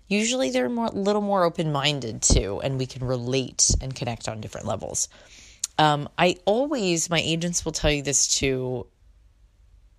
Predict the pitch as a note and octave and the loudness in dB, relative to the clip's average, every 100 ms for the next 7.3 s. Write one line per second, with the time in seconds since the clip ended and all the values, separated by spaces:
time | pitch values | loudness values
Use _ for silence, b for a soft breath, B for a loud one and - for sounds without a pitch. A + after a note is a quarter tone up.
0 | - G3+ G3+ G#3 F#3+ B3 D#4+ - - A2+ | -6 0 2 2 0 0 2 0 0 -2
1 | A2+ - A#2 C#3+ C#3 D3+ F3 F3 - D#3 | -4 -6 -4 0 2 2 -2 -2 -2 -2
2 | D3+ - C3+ B2+ - B2 - - - B | -4 -6 -6 -4 -4 -4 -4 -6 -6 B
3 | B B B C#3+ D#3 E3 D#3+ E3 - C#3+ | B B B 0 2 4 2 0 2 2
4 | D3 E3+ C#3 B2+ C3+ B2+ B2+ B2 - - | 2 0 0 0 0 0 -2 -2 -4 -2
5 | C3 - - - C3+ - D3 C#3 C3+ B2+ | 0 0 0 2 2 2 0 -2 -2 -4
6 | A#2+ A#2 A2+ B2 A#2+ - B2+ - B2+ A#2 | -4 -6 -6 -8 -10 -8 -8 -6 -6 0
7 | - - | 0 0